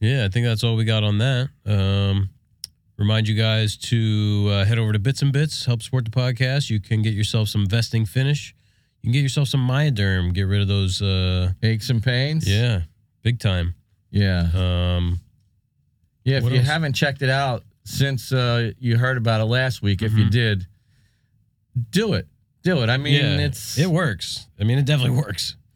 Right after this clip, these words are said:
Speaker 2: Um, I think you can get it at places locally, too, if you live, like, by a G N C or something like
Speaker 1: Yeah,
Speaker 2: that.
Speaker 1: G N C sells it. I think Dick's Sporting Goods sells it.
Speaker 2: Mm-hmm.
Speaker 1: Uh, but you can't use your coupon code there.
Speaker 2: No.
Speaker 1: Um,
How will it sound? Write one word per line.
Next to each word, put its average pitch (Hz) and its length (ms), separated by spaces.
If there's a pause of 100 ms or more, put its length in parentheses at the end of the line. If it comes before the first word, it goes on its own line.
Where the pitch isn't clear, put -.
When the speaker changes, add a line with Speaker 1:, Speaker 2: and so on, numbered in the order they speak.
(360)
Speaker 2:
Um, 117 380
I 123 100
think 175 240
you 143 80
can 117 120
get 117 220
it 107 120
at 95 160
places 107 560
locally, 101 440
too, 104 360
if 90 100
you 95 80
live, 95 220
like, 92 200
by 95 180
a 92 60
G 90 240
N 92 140
C 95 400
or 92 80
something 92 340
like 113 140
Speaker 1:
Yeah, 107 80 (120)
Speaker 2:
that. 127 120
Speaker 1:
G 135 60
N 120 100
C 120 220
sells 113 360
it. 110 120
I - 40
think 185 220
Dick's - 200
Sporting 110 340
Goods 107 200
sells 107 300
it. 110 100
Speaker 2:
Mm-hmm. 110 260 (440)
Speaker 1:
Uh, 101 140
but 113 120
you 117 60
can't 123 200
use 117 180
your 98 60
coupon 98 340
code 92 240
there. 92 400
Speaker 2:
No. 98 380 (140)
Speaker 1:
Um, 90 500